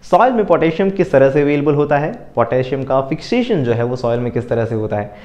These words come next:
साथ में हम देखते हैं कि Qi relation of potassium, ये क्या चीज़ होती है, Qi relation यानी quantity और intensity ratio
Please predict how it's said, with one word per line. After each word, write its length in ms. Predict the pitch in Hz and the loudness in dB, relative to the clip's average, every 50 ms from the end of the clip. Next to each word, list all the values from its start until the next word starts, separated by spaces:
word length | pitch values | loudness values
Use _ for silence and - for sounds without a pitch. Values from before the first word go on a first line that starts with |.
| - - - - | -20 -20 -20 -16
साथ 380 | - - 165 185 233 254 - | 0 2 4 4 4 4 2
में 180 | 151 151 175 196 | 0 -2 -2 0
हम 200 | 156 156 151 143 | -2 -2 -2 -2
देखते 240 | 143 143 143 - 151 | -2 -2 -2 -4 -4
हैं 220 | 147 156 165 165 | -4 -2 -4 -6
कि 160 | 165 - 202 | -6 -8 -10
Qi 580 | 190 - - 247 254 262 - - 160 180 196 180 | -10 -6 -2 0 0 0 2 2 2 2 4 2
relation 440 | 156 156 165 165 165 - 104 107 107 - - - | 2 2 2 2 2 0 -6 -6 -6 -8 -4 -4
of 60 | 143 139 - 131 | -2 -2 0 -2
potassium, 360 | 127 135 139 131 - 117 95 92 - | 0 0 0 -2 -2 -4 -4 -4 -6
ये 160 | 107 113 131 135 | -4 -4 -4 -2
क्या 180 | 135 139 123 | 0 0 0
चीज़ 240 | 117 131 127 117 120 | 0 0 -2 -2 -2
होती 200 | 120 120 127 117 | -4 -4 -4 -4
है, 120 | 117 - - - - - - | -6 -6 -10 -14 -20 -12 -4
Qi 320 | - 143 139 135 135 135 | 0 2 4 4 4 4
relation 280 | 135 135 131 135 135 131 | 2 -2 -4 -4 -4 -4
यानी 180 | 131 135 151 | -2 -4 -4
quantity 640 | 139 - 143 143 147 - - - 196 - - - - - | -4 -4 -4 -4 -4 -4 -4 -4 -4 -4 -4 -8 -4 0
और 240 | 123 165 - - - | 0 0 0 0 -4
intensity 560 | 135 135 131 165 185 214 202 226 202 185 143 | -6 -2 0 0 0 0 0 -2 0 2 2
ratio 380 | 117 117 113 - 113 107 - | 2 2 2 0 -2 -2 -2